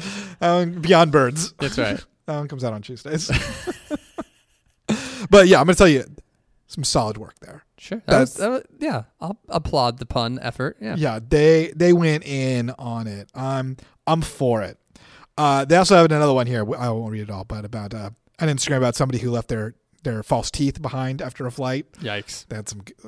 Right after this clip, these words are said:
Speaker 1: get some good puns in
Speaker 2: Yeah,
Speaker 1: there, too.
Speaker 2: okay.
Speaker 1: Yeah.
Speaker 2: It seems like you would remember your false teeth.
Speaker 1: Yeah. Um, yeah. So I've never f-, flown with a raw chicken, so.
Speaker 2: Or with a gun.
Speaker 1: Or with a gun.
Speaker 2: <laughs> These are
Speaker 1: Yeah.
Speaker 2: foreign experiences to me.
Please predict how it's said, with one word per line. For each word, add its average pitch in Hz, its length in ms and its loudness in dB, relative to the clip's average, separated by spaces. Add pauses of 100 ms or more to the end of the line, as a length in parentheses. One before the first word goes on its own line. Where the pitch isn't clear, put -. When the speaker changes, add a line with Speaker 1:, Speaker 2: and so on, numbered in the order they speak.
(100)
Speaker 1:
get 127 120 -10
some 113 160 -12
good 110 240 -14
puns 131 280 -8
in - 60 -10
Speaker 2:
Yeah, 214 120 -8
Speaker 1:
there, 175 120 -16
too. 147 140 -10
Speaker 2:
okay. 120 200 -10 (100)
Speaker 1:
Yeah. 123 160 -16 (580)
Speaker 2:
It 302 160 -18
seems 262 240 -4
like 190 140 2
you 170 80 2
would 143 100 0
remember 123 300 -4
your 107 140 -6
false - 240 -8
teeth. - 280 -14 (360)
Speaker 1:
Yeah. 120 140 -6 (680)
Um, 180 600 2 (220)
yeah. 196 260 -4 (340)
So 160 340 -10
I've 185 120 0
never 226 140 6
f-, 175 200 -6
flown 165 380 0
with 131 120 -2
a 135 60 -4
raw 117 180 -4
chicken, 123 320 -12
so. 117 360 -12 (260)
Speaker 2:
Or 139 180 2
with 139 120 0
a 143 40 -2
gun. 143 380 -6
Speaker 1:
Or - 160 -10
with - 120 -8
a - 40 -12
gun. 120 340 -8
Speaker 2:
<laughs> - 60 -10
These 139 180 -2
are 131 160 -4 (380)
Speaker 1:
Yeah. 156 160 -6
Speaker 2:
foreign 175 240 6
experiences 113 600 -2
to - 80 -10
me. 113 260 -6